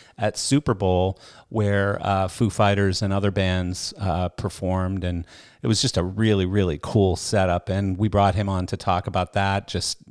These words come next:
you know, what it was, the massive undertaking that it became. Um, the next episode, February twenty-second of this year, we had on the guy who wrote, recorded, and,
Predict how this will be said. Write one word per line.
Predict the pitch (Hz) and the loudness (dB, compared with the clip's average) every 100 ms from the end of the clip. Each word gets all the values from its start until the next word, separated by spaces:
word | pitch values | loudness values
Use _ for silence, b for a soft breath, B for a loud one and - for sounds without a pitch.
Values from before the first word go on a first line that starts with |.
| 110 | -12
you | 104 | -8
know, | 92 | -4
what | 90 90 101 | -2 2 4
it | 98 | 2
was, | - 92 95 92 90 | 0 0 2 0 -2
the | 95 95 | -6 -4
massive | 90 95 95 - 95 | -2 0 -2 -2 -2
undertaking | 95 95 104 95 98 92 | 0 -2 -2 -4 -4 -4
that | 87 | -4
it | - | -4
became. | 98 98 95 95 92 B B B B B | -6 -2 -2 -2 -4 B B B B B
Um, | - 101 104 104 - | 0 2 2 0 -4
the | 101 107 | -2 0
next | 104 107 - - - - - _ | 2 0 -2 -8 -8 -12 -20 _
episode, | 117 - 135 - 127 127 113 | -2 2 0 2 4 4 2
February | 110 107 104 101 | -2 2 2 2
twenty-second | - 107 98 92 - - 123 - 151 160 - - | 0 -2 0 -2 -4 0 0 2 0 0 -2 -2
of | 120 113 | 0 2
this | 127 - | 0 0
year, | 127 127 135 135 B B B - | 0 0 0 -4 B B B -2
we | 101 107 | 0 2
had | 95 104 101 | 2 2 4
on | 95 104 107 | 2 2 0
the | 98 | -2
guy | 90 98 101 101 | 0 2 4 2
who | - 104 98 | 2 2 2
wrote, | 95 104 110 - - | 4 4 4 2 -2
recorded, | 101 - 107 107 104 98 95 - | -4 2 4 4 4 0 -4 -8
and, | 92 92 95 92 92 90 | -4 -2 -2 0 -2 -4